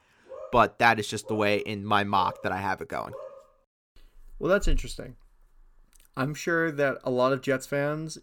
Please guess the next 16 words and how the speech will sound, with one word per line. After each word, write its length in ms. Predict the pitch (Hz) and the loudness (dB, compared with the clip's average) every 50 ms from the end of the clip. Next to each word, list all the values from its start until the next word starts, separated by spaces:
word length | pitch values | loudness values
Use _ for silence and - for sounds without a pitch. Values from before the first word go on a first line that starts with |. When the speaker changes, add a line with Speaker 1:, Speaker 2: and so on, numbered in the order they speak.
| _ | _
Speaker 2:
if 140 | - 131 117 - | -12 -10 -8 -4
that 160 | 123 123 123 | -4 -2 -2
were 480 | 123 127 127 123 123 127 123 - - - _ - | 0 0 0 0 0 0 -2 -6 -8 -14 _ -16
the 160 | 123 110 110 | -14 -12 -12
pick, 340 | - - 131 135 143 - - - - | -6 -4 -2 -2 -2 -4 -8 -12 -8
they 120 | 127 127 120 | -6 -4 -4
would 120 | 120 110 | -4 -4
be 120 | 117 117 | -4 -4
very 260 | 110 110 110 107 107 107 | -2 -2 -2 -2 -2 -4
pissed. 400 | - - - - - - - - - - _ _ - | -8 -10 -16 -14 -16 -18 -20 -20 -20 -20 _ _ -6
Jets 240 | - 131 131 131 - | -4 -4 -4 -4 -6
tw-, 380 | - - 135 131 - - - | -12 -8 -6 -6 -8 -8 -10
Jets 260 | - - 139 135 135 | -6 -4 -4 -4 -4
Twitter 260 | - - 139 127 127 123 | -4 -4 -2 -2 0 0
would 160 | 123 120 110 | -2 -4 -4
be 400 | 113 113 113 110 110 110 113 | -6 -6 -4 -4 -6 -6 -8